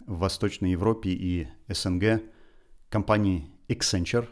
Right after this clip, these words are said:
Это крупнейшая консалтинговая компания в мире. Однако я давно уже не получал ни удовольствия, ни благодарности за свой труд. И только деньги держали меня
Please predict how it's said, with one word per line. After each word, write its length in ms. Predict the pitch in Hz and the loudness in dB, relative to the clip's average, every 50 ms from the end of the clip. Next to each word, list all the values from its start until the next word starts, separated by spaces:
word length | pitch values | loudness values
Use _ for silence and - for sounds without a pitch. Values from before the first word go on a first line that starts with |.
| - - | -12 -10
Это 260 | 135 95 - - - | -8 -6 -6 -6 -6
крупнейшая 580 | - - 95 90 - 104 107 104 - - 90 | -4 -4 -4 0 2 2 2 2 0 -2 -4
консалтинговая 760 | - - 87 85 - 98 95 90 - 95 87 82 85 82 80 80 | -4 -4 -6 -4 -2 -4 -4 -2 -2 -2 -2 -2 -2 -4 -4 -4
компания 640 | - - 85 - 92 95 92 90 85 80 78 76 - - - - - - _ - | -6 -6 -6 -2 0 0 0 2 0 0 -2 -4 -8 -16 -20 -20 -20 -20 _ -14
в 140 | - 90 78 | -8 -4 0
мире. 320 | 104 101 95 87 76 67 - - - _ _ _ _ - - - - - - - - - - - - - - - - - - - - - | 2 2 2 0 -2 -6 -10 -18 -20 _ _ _ _ -20 -20 -20 -20 -20 -20 -20 -20 -20 -20 -20 -20 -20 -20 -20 -20 -20 -20 -20 -4 0
Однако 360 | - 113 123 170 190 165 - | 2 6 6 6 6 6 4
я 240 | 127 95 95 117 135 | 4 4 6 4 4
давно 380 | 135 - 107 92 87 101 113 131 | 4 4 2 2 2 2 2 4
уже 280 | 139 117 95 101 104 | 2 2 2 2 2
не 100 | 104 95 | 2 0
получал 720 | 87 - 90 90 87 - - 113 110 104 104 95 90 - - - - - - - - - - - | 0 -2 -2 -4 -2 0 2 4 4 4 4 2 -2 -6 -12 -20 -20 -20 -20 -20 -20 -20 -10 0
ни 160 | - 113 120 117 | 4 6 6 6
удовольствия, 760 | 101 90 87 87 131 160 151 - - 143 131 127 123 117 107 - - - - - - - _ - - - - - _ _ _ - | 6 4 2 2 2 2 2 0 0 2 2 4 2 0 -2 -8 -16 -20 -20 -20 -20 -20 _ -20 -20 -20 -20 -20 _ _ _ 4
ни 140 | 180 247 | 4 6
благодарности 840 | 233 160 151 147 127 113 95 87 90 95 110 113 - - 123 113 104 92 - - - - _ _ - _ _ - _ _ - | 6 8 8 8 8 8 8 6 2 0 0 -2 -2 -2 -4 -4 -4 -6 -12 -18 -20 -20 _ _ -20 _ _ -20 _ _ -6
за 120 | - 101 101 | -4 -2 0
свой 200 | - 107 107 104 | 2 2 2 2
труд. 300 | - 87 82 73 - - - - _ _ - _ _ _ _ - - - - - - - - - - - _ - _ - | 2 -2 -6 -6 -10 -14 -20 -20 _ _ -20 _ _ _ _ -20 -20 -20 -20 -20 -20 -20 -20 -20 -20 -20 _ -16 _ 2
И 160 | 170 202 226 | 4 4 4
только 460 | 226 - - - 151 202 202 - 180 | 2 2 6 6 6 8 6 4 2
деньги 420 | 139 95 87 95 107 120 123 143 135 | 2 2 4 6 6 6 6 6 4
держали 520 | 127 - 92 92 82 85 95 101 110 117 | 2 2 2 0 2 2 2 4 4 4
меня 420 | 98 87 85 80 85 87 90 90 | 2 2 2 2 0 0 -2 -2